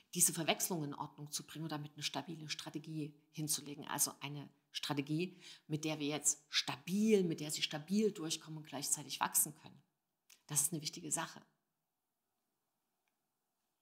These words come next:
Du kannst überlegen für dich, ob das was ist, wo du sagst,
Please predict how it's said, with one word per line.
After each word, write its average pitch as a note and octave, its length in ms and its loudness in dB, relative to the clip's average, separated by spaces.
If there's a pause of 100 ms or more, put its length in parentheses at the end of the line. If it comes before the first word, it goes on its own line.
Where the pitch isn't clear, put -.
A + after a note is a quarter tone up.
(2250)
Du D#3+ 40 0
kannst G#3 480 4
überlegen F3 400 2
für - 120 -8
dich, D#3 420 -4
ob - 140 -8
das D#3+ 180 0
was D#3 160 0
ist, - 300 -4
wo E3 60 -8
du D3+ 100 -8
sagst, D#3 480 -4